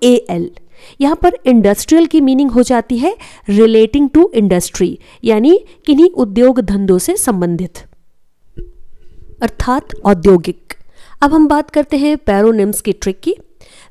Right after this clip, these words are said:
Paronyms को बहुत ही आसानी से पहचाना जा सकता है क्योंकि ये रूट वर्ड के साथ स्टार्ट होते हैं, यानी किसी भी वर्ड्स के फर्स्ट हाफ पार्ट में यदि समानता पाई जाती है,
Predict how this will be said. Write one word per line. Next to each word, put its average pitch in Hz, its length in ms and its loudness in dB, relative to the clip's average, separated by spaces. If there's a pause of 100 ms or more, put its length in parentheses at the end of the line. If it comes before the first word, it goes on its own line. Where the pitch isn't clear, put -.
Paronyms 339 440 2
को 349 160 0
बहुत 277 260 -2
ही 302 40 -4
आसानी 220 480 -2
से 262 160 2
पहचाना 175 460 -2
जा 180 140 -4
सकता 202 300 -6
है 339 160 -6
क्योंकि 339 300 -4
ये 330 160 2
रूट 302 300 4
वर्ड 240 260 0
के 220 120 -6
साथ 196 280 -6
स्टार्ट - 400 -6
होते 170 180 -4
हैं, 175 300 -10 (560)
यानी 208 360 0 (520)
किसी 339 260 0
भी 330 260 6
वर्ड्स 220 480 2
के 202 260 0
फर्स्ट 277 540 -2
हाफ 269 480 0 (160)
पार्ट 185 420 -2
में 175 380 0 (380)
यदि 220 460 0
समानता 220 580 0
पाई 220 240 2
जाती 175 320 -4
है, 170 280 -6